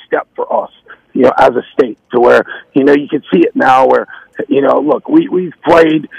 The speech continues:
you know, Manny, and we've played, you know, a variety of different schools, and, you know, whether select, non-select, whatnot. I think it's good when you get in the playoffs to, you know, really have those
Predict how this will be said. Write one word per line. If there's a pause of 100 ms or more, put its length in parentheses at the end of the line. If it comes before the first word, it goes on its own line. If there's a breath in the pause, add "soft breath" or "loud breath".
(120)
you
know,
Manny,
and
we've
played,
you
know,
a
variety
of
different
schools,
and, (320 loud breath)
you
know,
whether
select,
non-select,
whatnot.
I
think
it's
good (240 loud breath)
when
you
get
in
the
playoffs
to, (260 loud breath)
you
know,
really
have
those